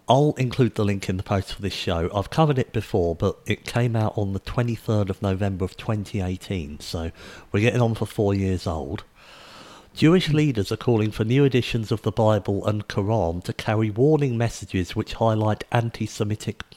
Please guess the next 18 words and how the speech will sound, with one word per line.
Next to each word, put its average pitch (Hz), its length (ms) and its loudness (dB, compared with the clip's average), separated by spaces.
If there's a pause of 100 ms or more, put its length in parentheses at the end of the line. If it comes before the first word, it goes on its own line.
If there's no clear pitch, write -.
passages 101 640 -4
in 98 100 -4
the 101 80 -2
holy 101 320 -2
texts. - 800 -10 (460)
The 113 80 -2
recommendations 135 880 2
have 127 120 0
been 107 180 -2
made 117 280 0
in 98 100 -2
a 95 60 0
new 156 200 4
document 120 560 0
called 107 400 -2 (360)
An 156 240 0 (160)
End 180 420 0 (420)
to - 180 -2